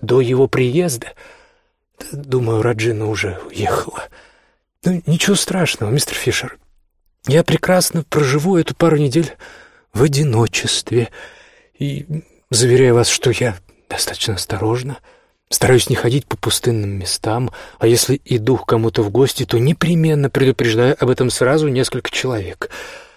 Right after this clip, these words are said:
На всякий случай. Однако я заглянула к вам не за тем, чтобы, ну, оправдываться или убеждать вас в своей осторожности.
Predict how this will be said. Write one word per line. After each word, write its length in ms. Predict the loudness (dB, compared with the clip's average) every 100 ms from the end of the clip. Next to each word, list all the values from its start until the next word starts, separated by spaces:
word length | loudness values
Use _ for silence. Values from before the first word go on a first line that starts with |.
| _ _ _
На 300 | -14 -2 2
всякий 260 | 2 0 -2
случай. 520 | -6 -6 -10 -10 -12 -20 _ _ _ _ _ _ _ _ -8
Однако 300 | -4 -2 0
я 120 | 0
заглянула 440 | 0 0 0 -2
к 80 | 0
вам 160 | 0 0
не 80 | 0
за 140 | -2
тем, 220 | -2 -2
чтобы, 540 | -2 -4 -2 -2 -4 -10 _ _
ну, 280 | -10 -10 -12 _
оправдываться 880 | -12 -2 2 2 0 -2 -2 -2 -2
или 280 | -4 -6 -2
убеждать 480 | 2 2 4 2 2
вас 100 | 2
в 80 | 2
своей 220 | 2 0
осторожности. 880 | -2 -2 0 -2 -4 -6 -6 -8